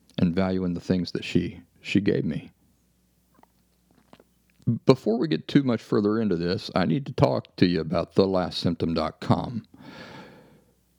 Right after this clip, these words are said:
You hear me say it every week. That's my website full of free resources. There's also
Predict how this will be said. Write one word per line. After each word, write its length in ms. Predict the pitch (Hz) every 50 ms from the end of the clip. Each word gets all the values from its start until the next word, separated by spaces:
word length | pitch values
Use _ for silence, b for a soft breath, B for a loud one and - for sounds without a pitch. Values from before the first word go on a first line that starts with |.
| _ -
You 120 | - 117
hear 160 | 123 151 170
me 140 | 165 143 113
say 220 | - - 139 139 127
it 120 | 113 104
every 200 | 107 104 98 90
week. 360 | 92 98 107 98 73 73 -
That's 400 | - 95 87 - - - - -
my 140 | - 92 87
website 500 | 85 82 85 87 - - - 85 82 -
full 280 | - - 98 87 76 80
of 60 | -
free 280 | - - 131 123 110
resources. 840 | 104 98 90 87 85 - - 87 82 78 - - - 151 - - - - _ _ _ _ _ _ _ _ _ _ _ _ _ _ _ _ _ _ _ _ _ - B B B B B B B B B
There's 220 | - - 104 -
also 480 | 120 113 120 - - 117 110 107 98